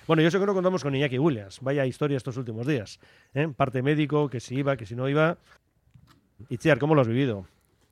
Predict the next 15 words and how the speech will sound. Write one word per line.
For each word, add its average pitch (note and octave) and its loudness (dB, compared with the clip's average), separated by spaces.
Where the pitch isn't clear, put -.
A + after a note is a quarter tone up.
Y C3 -6
bueno, C#3+ 4
y B2 2
sobre G#2+ -4
todo, B2+ 0
¿no? B2+ 0
Lo B2+ 0
importante A#2+ -2
de C#3 2
valorar C3 2
que B2+ -6
no B2+ 0
contamos B2+ -2
con A#2+ -4
Iñaki. C3 0